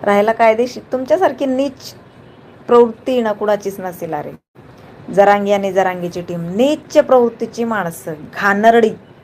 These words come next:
एक नंबर नीच प्रवृत्ती आणि घाणरड्या वृत्तीची माणसं.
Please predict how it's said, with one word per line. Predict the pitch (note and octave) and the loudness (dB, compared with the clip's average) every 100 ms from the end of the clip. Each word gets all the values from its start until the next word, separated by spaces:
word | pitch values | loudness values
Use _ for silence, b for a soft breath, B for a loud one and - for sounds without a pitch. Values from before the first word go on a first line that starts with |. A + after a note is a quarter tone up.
| - - - F#3+ | -20 -20 -10 -2
एक | G#3 G#3 | -2 0
नंबर | G#3+ G3+ G3 G3+ | -4 0 0 0
नीच | G3 G3+ G3+ | 0 -4 -4
प्रवृत्ती | G#3+ F#3+ F3 - F#3+ | -2 -2 -2 -6 -4
आणि | F#3+ G3 | -2 -2
घाणरड्या | F#3+ F#3 F3+ F3 | -2 0 0 0
वृत्तीची | F3 E3+ - D#3+ D#3 | -2 -6 -10 -12 -10
माणसं. | D#3 D#3 - | -12 -14 -16